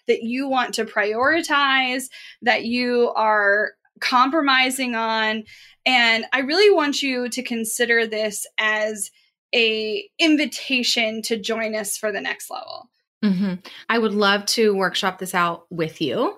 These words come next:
Speaker 2: and see how you could actually get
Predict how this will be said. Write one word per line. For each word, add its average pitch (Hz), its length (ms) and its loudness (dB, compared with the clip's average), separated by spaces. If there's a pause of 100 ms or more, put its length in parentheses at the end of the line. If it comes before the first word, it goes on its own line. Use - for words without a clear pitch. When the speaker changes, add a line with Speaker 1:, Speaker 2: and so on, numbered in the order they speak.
(300)
Speaker 2:
and 202 280 2
see 196 640 0 (260)
how 196 760 2 (120)
you 196 220 0
could 202 160 -2
actually 180 500 0
get 160 420 0